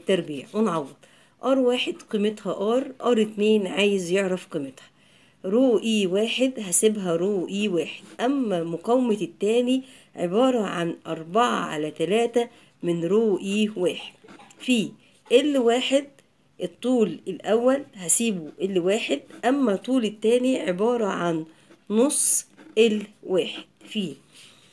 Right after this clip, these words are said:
ار اتنين. احنا عندنا الاتنين ار اتنين بيساوي ار واحد، يبقى الار اتنين بتساوي ار واحد على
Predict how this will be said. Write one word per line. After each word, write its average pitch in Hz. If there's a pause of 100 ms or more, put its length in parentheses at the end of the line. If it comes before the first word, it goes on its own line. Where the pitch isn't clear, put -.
(240)
ار 302
اتنين. 240 (800)
احنا 196
عندنا 170 (100)
الاتنين 180
ار 202
اتنين 240
بيساوي 226
ار 202
واحد، 175
يبقى 170
الار 233
اتنين 240 (380)
بتساوي 208
ار 190
واحد 202
على 208